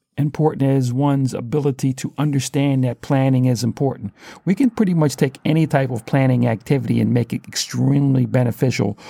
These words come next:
long as we're consistent with it, you know, and we uh, talk about some of our former principles. We use it for specialized education in order to deal with exactly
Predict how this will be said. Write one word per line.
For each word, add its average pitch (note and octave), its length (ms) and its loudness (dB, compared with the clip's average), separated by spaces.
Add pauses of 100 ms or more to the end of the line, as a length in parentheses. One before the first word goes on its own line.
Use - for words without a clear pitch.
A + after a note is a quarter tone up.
(200)
long D3+ 260 2
as C#3 160 -2
we're C3+ 120 -4
consistent - 800 -2
with E3+ 200 2
it, D#3+ 140 -2 (380)
you C3 80 -2
know, A#2+ 260 -2
and B2 180 -4
we B2+ 400 2 (720)
uh, B2 180 0
talk D3 280 0
about C3 200 0
some C#3 160 -2
of A#2+ 80 -2
our A#2+ 80 -2
former C#3+ 340 0
principles. C3+ 540 -2
We A#2+ 100 0
use C3 200 2
it C3 80 -6
for C3 380 0
specialized C3 760 -2
education C3+ 640 0
in A#2 100 0
order C3 220 -2
to B2+ 200 -4
deal C3+ 340 2
with B2+ 220 0
exactly B2+ 880 0